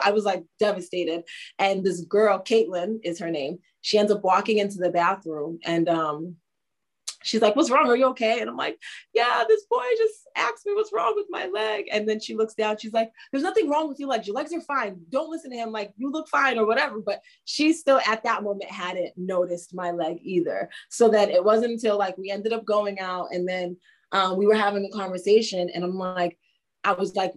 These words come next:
just recapping the story, and I'm like, "Yeah, because of my prosthesis." And she's like, "What?" And I'm like, "Yeah, my leg, it's fake." And she's like, "What are you talking about?" And then from there, we just became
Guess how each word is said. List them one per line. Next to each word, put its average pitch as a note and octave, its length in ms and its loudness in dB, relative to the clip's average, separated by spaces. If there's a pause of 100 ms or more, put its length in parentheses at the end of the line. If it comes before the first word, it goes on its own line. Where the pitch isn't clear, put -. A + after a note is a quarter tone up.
just G3 300 -4
recapping G3 540 0
the F3 60 -4
story, A3 380 2
and G3 80 -2
I'm F#3+ 60 -6
like, G3 220 -2
"Yeah, A#3+ 160 2
because G#3+ 220 -6
of G3 60 -10
my F3+ 120 -6
prosthesis." F#3 680 -2 (100)
And F3+ 100 -8
she's F#3+ 180 -10
like, E3+ 220 2
"What?" A3+ 460 -2 (420)
And F#3 140 -4
I'm G3 80 -2
like, F#3 460 0 (440)
"Yeah, C4+ 240 6
my A3 180 2
leg, B3 220 0
it's - 300 -6
fake." B3 420 -2
And A4 180 0
she's G4+ 280 2
like, E4 240 0
"What G4 260 0
are C#5 140 0
you A4+ 160 -4
talking A4+ 320 -8
about?" A3 380 -6
And F#3 200 -14
then F#3+ 300 -14 (300)
from A3 180 2
there, A#3 300 4
we G3+ 140 -2
just G3 260 -4
became F#3 560 -2